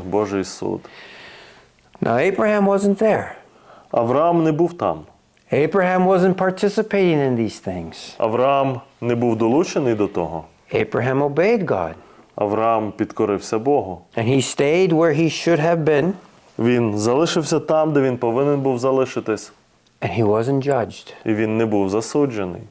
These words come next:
Speaker 2: Because he obeyed God.
Speaker 1: Бо він підкорився Богу.
Speaker 2: But he saw the judgment of God on these cities.
Speaker 1: Але він бачив Божий суд, який був на тих містах.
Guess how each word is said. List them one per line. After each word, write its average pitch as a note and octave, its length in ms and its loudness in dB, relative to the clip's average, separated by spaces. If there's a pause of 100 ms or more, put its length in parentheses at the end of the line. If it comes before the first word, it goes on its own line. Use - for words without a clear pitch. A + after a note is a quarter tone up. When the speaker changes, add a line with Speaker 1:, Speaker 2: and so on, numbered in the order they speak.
(300)
Speaker 2:
Because G2+ 320 -2
he G#2 100 2 (120)
obeyed A2 360 0
God. F#2 220 0 (380)
Speaker 1:
Бо G#2 220 0
він G2 300 -2 (120)
підкорився F#2+ 680 -4
Богу. F#2+ 440 -4 (140)
Speaker 2:
But A2+ 140 -2
he G#2+ 100 0 (300)
saw B2+ 360 0 (260)
the A#2 100 2 (180)
judgment G#2+ 440 -2
of G#2+ 180 -4 (100)
God F#2+ 320 0 (400)
on G2 380 -2 (160)
these G2 160 -4 (160)
cities. G2+ 480 -12 (280)
Speaker 1:
Але G2+ 180 0
він G2+ 200 0
бачив A2 420 0
Божий G2+ 320 -2
суд, F#2+ 360 -4
який F#2+ 220 -4
був G2 200 -2
на F#2 100 -2
тих - 280 -8
містах. - 600 -10